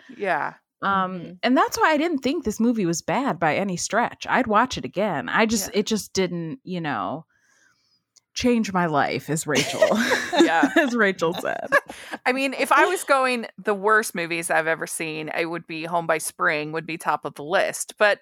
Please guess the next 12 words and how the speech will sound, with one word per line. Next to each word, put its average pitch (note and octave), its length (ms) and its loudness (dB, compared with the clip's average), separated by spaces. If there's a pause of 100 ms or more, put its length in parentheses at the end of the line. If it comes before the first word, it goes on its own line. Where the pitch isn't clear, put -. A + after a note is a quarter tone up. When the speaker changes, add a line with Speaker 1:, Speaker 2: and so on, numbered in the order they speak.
Speaker 1:
nobody C4+ 440 2
likes C#3+ 340 -2
that. C3+ 400 0
I F#3 100 2
mean, F#3+ 320 -2
Speaker 2:
<laughs> - 380 -4
Speaker 1:
very F#3+ 300 0 (120)
few - 160 -20
people D3+ 240 -8
like B2 220 -8
that. B3 800 2
Speaker 3:
<laughs> - 40 -20